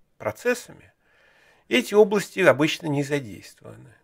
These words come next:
Ну, какие там ассоциативные области, когда нужно зарабатывать на хлеб насущный? Это все понятно. Но, тем не менее, в нек-, иногда некоторые начинают их использовать. Это случается нечасто,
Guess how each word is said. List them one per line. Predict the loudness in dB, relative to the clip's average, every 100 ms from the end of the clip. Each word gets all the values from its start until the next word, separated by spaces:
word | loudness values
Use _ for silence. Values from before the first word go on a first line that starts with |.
| _
Ну, | -12
какие | -10 -10 -12
там | -4 0 2
ассоциативные | 0 -4 -12 -10 -14 -10 -8 -4
области, | -2 -2 -4 -10 -14
когда | -16 -8 -6
нужно | -6 -8 -12 -12 -12 -14
зарабатывать | -8 -4 -2 -2 -6 -12 -14
на | -16
хлеб | -16 -20 -20
насущный? | _ _ _ -20 _ _
Это | -20
все | -18 -16
понятно. | -14 -16 -18 _ _ _ _ _ _ _ _ _ _ 2
Но, | 4
тем | 4 2 2
не | 0
менее, | 0 -4 -10 -18 -20 _ _ _ _ _
в | -6
нек-, | 4 4 4
иногда | 4 6 6 6 6
некоторые | 6 2 0 -6 -6
начинают | -6 -4 -4 -4
их | -10
использовать. | -16 -20 -18 -18 -18 -20 -20 _
Это | -16 -16
случается | -18 -18 -18 -14 -14 -14 -20
нечасто, | -20 -20 -6 -2 -2 -4 -16 -16